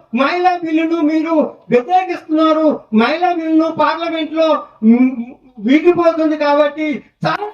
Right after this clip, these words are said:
కాస్త చెంది నైన్టీన్ ఫిఫ్టీ వన్ లో ఆయన ఒక న్యాయశాఖ మంత్రికి రాజీనామా చేశాడు. మీరు చూడండి,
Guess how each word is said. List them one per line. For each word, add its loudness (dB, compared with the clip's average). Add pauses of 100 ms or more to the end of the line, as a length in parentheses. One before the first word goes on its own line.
(180)
కాస్త -14 (140)
చెంది -2 (340)
నైన్టీన్ 2
ఫిఫ్టీ -12 (120)
వన్ 2
లో 4 (440)
ఆయన 4 (560)
ఒక -2 (140)
న్యాయశాఖ -2 (160)
మంత్రికి 2 (380)
రాజీనామా 2 (100)
చేశాడు. 4 (320)
మీరు 6 (100)
చూడండి, 0